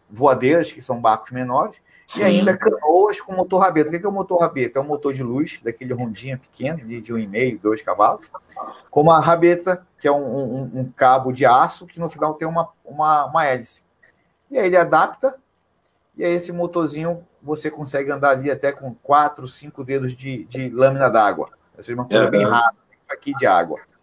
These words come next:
Speaker 1: E é até onde isso vai que vai definir aonde nós vamos fazer esses pontos de controle. Então, ali pra
Speaker 2: Tá.
Speaker 1: trinta de setembro, a dez de outubro, nós já temos isso bem definido e a gente consegue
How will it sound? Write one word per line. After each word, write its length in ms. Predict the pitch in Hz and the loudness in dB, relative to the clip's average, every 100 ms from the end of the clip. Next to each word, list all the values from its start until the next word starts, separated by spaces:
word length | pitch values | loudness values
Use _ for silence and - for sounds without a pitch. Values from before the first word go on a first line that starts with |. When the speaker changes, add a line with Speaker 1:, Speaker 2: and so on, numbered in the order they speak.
| _ _ _ _ - | _ _ _ _ -2
Speaker 1:
E 100 | 156 | 2
é 80 | |
até 260 | 151 151 156 | 4 4 2
onde 220 | 151 151 | 0 -2
isso 200 | - 151 | -8 -6
vai 220 | 131 131 | 0 2
que 120 | 131 139 | 0 -6
vai 140 | 147 | -8
definir 640 | - 143 - 135 120 123 131 _ _ _ _ _ | -6 -12 -12 -14 -14 -14 -18 _ _ _ _ _
aonde 340 | - 120 123 127 | -8 -6 -6 -6
nós 240 | 127 120 | -4 -4
vamos 360 | 110 113 113 123 | -2 -2 -2 -6
fazer 420 | - 117 110 110 | -4 -4 -2 -4
esses 340 | 110 - 113 - _ | -6 -8 -18 -20 _
pontos 300 | 120 117 113 | 0 0 0
de 60 | 113 | -6
controle. 500 | 127 131 101 85 - _ _ _ - | -4 -2 -2 -4 -4 _ _ _ 0
Então, 140 | 160 | 2
ali 160 | 160 156 | 4 4
pra 160 | 156 | 2
Speaker 2:
Tá. 60 | 165 | 0
Speaker 1:
trinta 220 | 170 180 | 0 -4
de 80 | 165 | -4
setembro, 680 | 165 143 - 147 139 120 107 - _ _ | -2 -2 -2 -4 -2 -2 -6 -12 _ _
a 100 | 101 | -2
dez 240 | 107 131 127 | 2 4 4
de 60 | |
outubro, 600 | 120 110 147 165 117 101 _ _ | 2 2 6 6 4 -6 _ _
nós 120 | - 120 | -4 0
já 80 | |
temos 300 | 131 139 135 | 0 0 -4
isso 220 | 135 135 113 | -6 -8 -4
bem 200 | 143 156 | -4 -2
definido 640 | 151 - 127 123 139 147 | -6 -6 -8 -4 -4 -2
e 40 | 143 | -6
a 20 | |
gente 220 | 143 - | -6 -14
consegue 540 | - 139 127 117 123 | -12 -10 -2 -2 -2